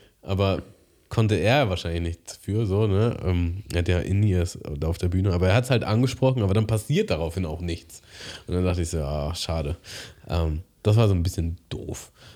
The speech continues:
Aber ansonsten mega geil, kann ich nur empfehlen. Das Album ist seit gestern, glaub ich, draußen. Ähm, kann man auf jeden Fall auch mal reinhören. Er hat übelst viele Singles gedroppt.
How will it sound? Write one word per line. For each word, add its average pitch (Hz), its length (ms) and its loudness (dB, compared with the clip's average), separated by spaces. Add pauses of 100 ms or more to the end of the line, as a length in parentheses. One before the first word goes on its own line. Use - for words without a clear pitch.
Aber 98 500 2
ansonsten 113 1080 2
mega 123 440 4
geil, 104 460 4
kann 110 200 -2
ich 104 80 2
nur 107 160 2
empfehlen. 117 680 2 (400)
Das 95 180 2
Album 110 360 4
ist 104 220 0 (120)
seit 98 360 0
gestern, 110 380 0
glaub 104 140 6
ich, 101 80 2
draußen. 104 500 2 (520)
Ähm, 90 680 0
kann - 180 -6
man 82 80 -2
auf 90 60 -2
jeden 90 120 0
Fall - 140 -8
auch 92 120 -2
mal 87 240 0
reinhören. 90 580 0
Er 85 120 0
hat - 100 -4 (340)
übelst 147 340 2
viele 117 480 4
Singles 143 460 0
gedroppt. 131 560 0